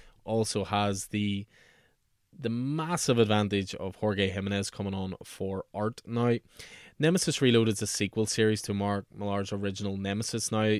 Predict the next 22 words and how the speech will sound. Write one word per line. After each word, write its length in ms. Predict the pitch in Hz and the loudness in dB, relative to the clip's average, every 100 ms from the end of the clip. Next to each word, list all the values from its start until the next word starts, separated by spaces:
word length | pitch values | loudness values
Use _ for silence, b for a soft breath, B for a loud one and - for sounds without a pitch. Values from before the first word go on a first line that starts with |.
| - | 0
Nemesis 560 | 120 131 135 - 110 117 | -2 0 0 -2 -2 -2
was 120 | 104 | -2
essentially, 460 | 101 107 104 - | 0 0 0 0
imagine 440 | 107 113 120 120 107 | 0 2 0 0 0
Batman, 560 | 104 104 - 113 117 - _ B B B B B B B | -2 -4 -4 -4 -4 -10 _ B B B B B B B
but 120 | 110 | -2
instead 260 | 107 - 127 | 0 4 4
of 60 | 120 | 4
using 260 | 113 113 | 2 0
all 260 | - 113 113 | -2 0 2
that 200 | 113 107 | 2 0
money, 440 | 101 104 107 107 | -2 0 0 0
all 260 | - 107 113 | 0 0 2
that 200 | 110 107 | 2 0
training, 560 | - - 101 104 107 107 | -4 -4 -2 0 -2 -2
all 220 | 104 107 | -2 0
that 200 | 104 98 | 0 -2
skill 400 | - - 104 107 | -4 0 0 0
to 100 | - | -2
be 60 | 104 | -4
a 40 | |
superhero, 480 | - 120 147 156 | -2 0 4 2